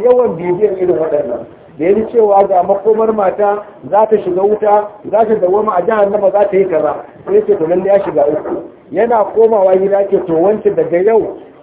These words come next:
ba ke ba hanyar zuwa gidan boka ko wani abu. Ta ce, to, baka isa ba kuwa,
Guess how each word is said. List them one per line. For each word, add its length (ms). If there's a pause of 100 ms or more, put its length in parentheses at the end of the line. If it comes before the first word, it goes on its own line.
(100)
ba 240 (120)
ke 180 (100)
ba 220
hanyar 480 (100)
zuwa 240
gidan 340
boka 280
ko 120
wani 160
abu. 180 (300)
Ta 140
ce, 160
to, 100
baka 220
isa 180
ba 120
kuwa, 260